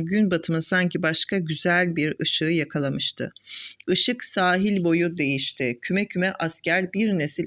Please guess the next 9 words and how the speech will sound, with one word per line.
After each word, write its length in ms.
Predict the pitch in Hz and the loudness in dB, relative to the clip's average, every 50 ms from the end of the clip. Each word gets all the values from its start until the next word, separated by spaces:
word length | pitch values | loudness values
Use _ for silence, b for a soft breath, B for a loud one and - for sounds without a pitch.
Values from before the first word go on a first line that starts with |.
| - | -4
önceki 400 | 170 170 160 151 165 151 - - | -2 -2 -2 -2 -4 -4 -2 0
yeşil 320 | 190 165 156 - - 190 180 | 0 0 0 0 0 0 0
renkli 1040 | 175 165 156 151 - _ _ _ _ _ _ _ - 170 151 156 170 185 202 196 _ - | 0 0 -2 -2 -6 _ _ _ _ _ _ _ -4 0 2 2 2 2 2 -2 _ -8
tankları 640 | - - 170 160 156 151 _ - 151 151 156 175 170 | -4 -2 -2 -2 -2 -4 _ -2 0 0 0 0 -2
kaldırımlara 760 | - - 165 151 147 147 160 160 156 151 147 151 170 180 180 | -2 -2 -2 0 0 0 0 0 -2 -2 -2 -2 -2 -2 -2
park 340 | - 175 156 160 156 - | -2 -2 -2 -2 -2 -6
etmişlerdi. 680 | 120 - - - - - - - - - - - - - - - B B B B B B B B B B B B B B | -8 -8 -6 -4 -2 -2 -2 -2 -4 -4 -6 -6 -8 -10 -12 -12 B B B B B B B B B B B B B B
Kaskları 600 | - 247 247 254 254 - - 254 277 262 269 254 | 0 2 2 2 0 -2 0 0 2 2 4 2
da 120 | 262 247 | 2 2